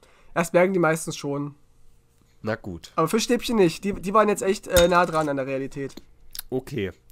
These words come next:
Speaker 2: Weißt du, wer, wer weit weg ist von der Realität? <laughs> Bibis Beauty Palace.
Speaker 1: Ah.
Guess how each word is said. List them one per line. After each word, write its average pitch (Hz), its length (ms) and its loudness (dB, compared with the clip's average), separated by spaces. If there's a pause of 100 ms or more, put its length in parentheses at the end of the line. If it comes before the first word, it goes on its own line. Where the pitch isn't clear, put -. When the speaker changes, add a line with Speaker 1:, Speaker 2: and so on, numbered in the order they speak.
(200)
Speaker 2:
Weißt 135 260 0
du, 170 60 -2
wer, 156 180 4 (140)
wer 143 160 2 (100)
weit 160 220 0
weg 170 160 0
ist 160 160 -2
von 131 160 0
der 123 120 0
Realität? 120 720 -4 (560)
<laughs> - 1200 -18
Bibis 175 420 4
Beauty 165 380 0
Palace. 110 600 -2 (1000)
Speaker 1:
Ah. 175 680 4